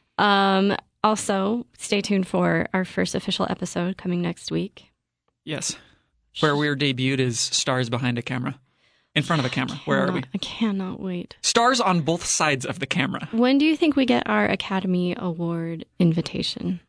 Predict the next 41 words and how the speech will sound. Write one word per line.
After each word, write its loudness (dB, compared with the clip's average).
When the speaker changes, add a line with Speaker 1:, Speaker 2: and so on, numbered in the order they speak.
Speaker 2:
Well, 2
probably 0
in 0
January 2
is -6
my 0
guess. -2
Speaker 1:
Hmm. 4
Speaker 2:
It'll 4
take 2
a -4
few 0
episodes -2
for -2
it -2
to -2
really 0
hit -2
home 0
with -2
the -6
people -4
who -2
vote 0
for -6
those 0
awards. -4
Speaker 1:
The 4
Academy. -2
Speaker 2:
But 2
after, 0
like, -2
f-, -20
four 2
episodes 0
max. -4
Speaker 1:
Okay. -2
Well, 4
stay 0
tuned 0
for 2